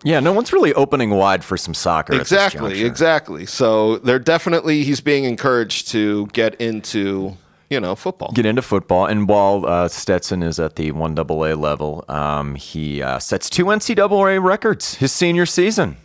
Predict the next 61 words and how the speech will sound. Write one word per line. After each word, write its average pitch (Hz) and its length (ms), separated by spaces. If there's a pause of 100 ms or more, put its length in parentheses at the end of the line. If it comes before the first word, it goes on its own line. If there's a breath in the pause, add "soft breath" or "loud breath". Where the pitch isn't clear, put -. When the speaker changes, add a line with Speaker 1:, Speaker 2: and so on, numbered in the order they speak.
(140)
Speaker 1:
Yeah, 160 320
most 107 300
for 156 140
points 143 340
in 151 80
a 139 60
season 143 400
and 127 120
one 147 160
for 156 140
distance. 123 460
He 127 80
kicked - 240
a 101 60
sixty-six - 840
yard 110 260
field 95 300
goal. 60 160
Speaker 2:
Jeez. - 580 (100)
Speaker 1:
Yeah. 123 280 (340 loud breath)
Speaker 2:
I 104 40
don't 120 100
know 139 80
if 120 80
you 113 60
saw 147 260
this, 101 400
and, 104 240
uh, 98 220
I - 20
wonder 110 380
if 101 100
it - 120
contributed, 98 720
but 92 160
this 107 200
is 110 120
when 110 180
he 104 60
started 104 320
to 101 60
grow 104 240
his 101 200
famous 101 380
mustache. - 520
Speaker 1:
Oh, 110 200
that 104 160
mustache 95 600
is 80 100
killer, 80 340
man. 76 300
Speaker 2:
And 110 280
this 113 200
is 113 100
the 107 120
senior 117 360
year 117 260
that 107 180
people 113 260
said, 104 260
"Hey, 107 320